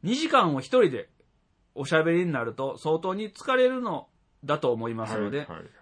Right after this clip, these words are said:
Speaker 1: えー、くれぐれも終了後はご自愛いただきますように。
Speaker 2: ありがとうございます。ありがとうございます。
Speaker 1: ということで、ありがとうございます。
Speaker 2: そうですね。
Speaker 1: まあ、結構体力使いますからね。
Speaker 2: まあ、喋るも結局、まあ、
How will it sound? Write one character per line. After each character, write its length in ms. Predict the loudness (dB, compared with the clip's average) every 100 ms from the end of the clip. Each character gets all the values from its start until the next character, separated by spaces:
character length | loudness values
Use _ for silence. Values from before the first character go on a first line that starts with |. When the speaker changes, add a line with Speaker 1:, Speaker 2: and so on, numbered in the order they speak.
| -10
Speaker 1:
え 140 | -6
ー、 40 | -4
く 120 | 0
れ 100 | 0
ぐ 100 | 2
れ 80 | 0
も 140 | 0
終 260 | -2 -2 0
了 180 | -2 -2
後 100 | 0
は 140 | 0
ご 140 | 0
自 200 | -2 0
愛 180 | 0 0
い 40 | -4
た 100 | -4
だ 120 | -4
き 120 | -6
ま 140 | -10
す 100 | -8
よ 80 | -8
う 20 | -8
に。 60 |
Speaker 2:
あ 40 | -8
り 60 |
が 60 | -12
と 80 | -12
う 20 |
ご 100 | -14
ざ 80 | -14
い 40 | -16
ま 100 | -18
す。 180 | -20 _
あ 60 |
り 60 | -14
が 60 | -10
と 60 |
う 40 | -10
ご 0 |
ざ 40 |
い 40 |
ま 80 | -10
す。 0 |
Speaker 1:
と 0 |
い 0 |
う 20 |
こ 40 | -12
と 60 |
で、 60 | -8
あ 60 | -6
り 60 |
が 40 | -6
と 80 | -8
う 20 |
ご 60 |
ざ 60 | -12
い 20 |
ま 100 | -16
す。 100 | -18
Speaker 2:
そ 60 | -18
う 80 | -18
で 80 | -20
す 80 | -14
ね。 100 | -8
Speaker 1:
ま 160 | -4 -4
あ、 20 |
結 140 | -6
構 180 | -6 -6
体 200 | 2 2
力 120 | 2 -4
使 220 | -2 0
い 40 |
ま 120 | 2 0
す 80 |
か 120 | -2 -4
ら 100 | -2
ね。 180 | -2
Speaker 2:
ま 60 | -2
あ、 20 |
喋 340 | -2 -4 -6 -6
る 100 | -4
も 140 | -6
結 180 | -8 -12 -8
局、 220 | -8 -6
ま 200 | -6
あ、 40 | -8